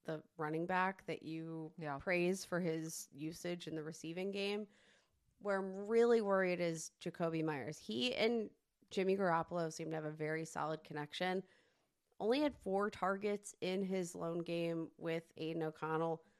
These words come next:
Speaker 1: thirty-three receiving yards. I just kind of worry about that connection. Aiden O'Connell, he's young. He's a rookie.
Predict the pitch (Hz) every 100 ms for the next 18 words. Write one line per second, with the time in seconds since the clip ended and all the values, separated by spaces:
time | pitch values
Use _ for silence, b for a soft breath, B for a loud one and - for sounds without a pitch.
0 | _ - 254 262 220 214 208 190 - 185
1 | 185 180 170 170 165 - 175 190 202 202
2 | - 214 208 180 180 190 190 180 170 170
3 | - - _ _ _ _ _ _ _ -
4 | 190 190 - 214 202 175 170 - 180 175
5 | 170 160 - - - 175 180 180 170 175
6 | 175 175 170 165 160 175 175 185 175 160
7 | 151 - - 202 220 - 208 196